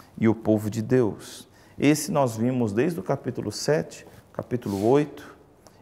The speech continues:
e agora no capítulo onze ele volta. E nós encontramos a persegui-, as perseguições e as intolerâncias sobre os cristãos.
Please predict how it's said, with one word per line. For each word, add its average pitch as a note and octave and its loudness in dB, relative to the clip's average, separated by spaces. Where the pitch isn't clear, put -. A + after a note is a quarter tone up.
e A2+ 2
agora A2 4
no G#2 0
capítulo G2+ -2
onze C3 2
ele G2+ 0
volta. G2 4
E A2 2
nós A#2 4
encontramos A#2+ 0
a B2 4
persegui-, A#2 -4
as - -4
perseguições D3 -2
e B2 4
as A#2+ 2
intolerâncias B2 -2
sobre A#2+ 0
os B2+ -4
cristãos. - -2